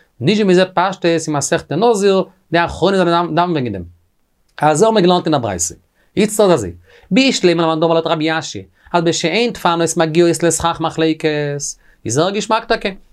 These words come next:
דרכו של מלכו לישה בסוכה שאין תפאנוס מגיעות לסכך,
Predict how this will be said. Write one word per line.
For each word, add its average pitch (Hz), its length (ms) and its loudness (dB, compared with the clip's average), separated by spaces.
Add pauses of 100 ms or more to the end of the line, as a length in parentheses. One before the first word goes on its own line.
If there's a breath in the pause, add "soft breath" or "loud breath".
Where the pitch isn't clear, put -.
(120)
דרכו 202 480 0
של 180 180 0
מלכו 185 400 0
לישה 185 360 2
בסוכה 165 440 2
שאין 165 200 2
תפאנוס 175 380 0
מגיעות 156 360 0
לסכך, 110 440 -2